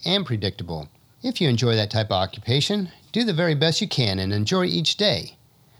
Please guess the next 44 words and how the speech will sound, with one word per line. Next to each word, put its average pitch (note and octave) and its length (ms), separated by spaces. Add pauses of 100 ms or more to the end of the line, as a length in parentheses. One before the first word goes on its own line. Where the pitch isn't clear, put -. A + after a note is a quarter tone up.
But E3+ 120
for G#3 100
many A#3+ 220
people, A#2+ 340
those C#3+ 220
occupations C#3+ 680
don't B2 200
deliver A#2 360
satisfaction, A2+ 880
fulfillment, C#3+ 600 (220)
or G3 220
the C#3 100
joy A2 260
in C3 140
living. C#3+ 380 (260)
If B3 140
you G3+ 100
find G3+ 240
yourself A#2+ 320
in G#2 80
that G2 160
position, D#3+ 560 (340)
then F#3+ 160
for C3+ 80
you, D#3 280
failure D#3+ 380
is G2+ 140
not G3+ 240
to C#3+ 80
move A2+ 200
in G2+ 120
the F#2+ 80
direction F#2+ 400
of F2 100
your F#2 80
dreams. D#2 500 (280)
If - 100
you A#2+ 80
desire C#3 380
something A#2+ 340
more, E3 300
then C#3+ 180
take F#3+ 340
action. F3 560